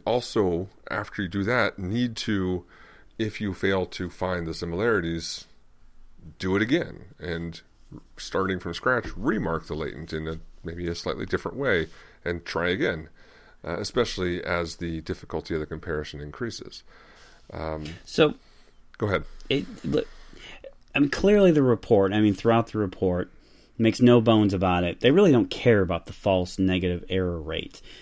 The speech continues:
Speaker 2: And everything about the
Speaker 1: <laughs>
Speaker 2: report is very focused on the false positive. So what, really, what are your thoughts on that and the implications of, of that? Because that's really what you're,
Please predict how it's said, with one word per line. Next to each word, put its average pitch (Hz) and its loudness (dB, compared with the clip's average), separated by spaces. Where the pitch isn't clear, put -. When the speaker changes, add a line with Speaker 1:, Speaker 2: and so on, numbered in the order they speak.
Speaker 2:
And 101 2
everything 147 8
about 127 6
the 120 -2
Speaker 1:
<laughs> 113 4
Speaker 2:
report 110 4
is 104 0
very 110 4
focused 123 2
on 107 4
the 98 2
false 90 -2
positive. 90 0
So 90 0
what, 101 -2
really, 104 6
what 101 6
are 104 8
your 98 6
thoughts 92 0
on 92 2
that 117 4
and 98 2
the 101 4
implications 90 0
of, 87 -6
of 92 -4
that? 87 0
Because 90 -2
that's 98 0
really 107 4
what 90 0
you're, 90 2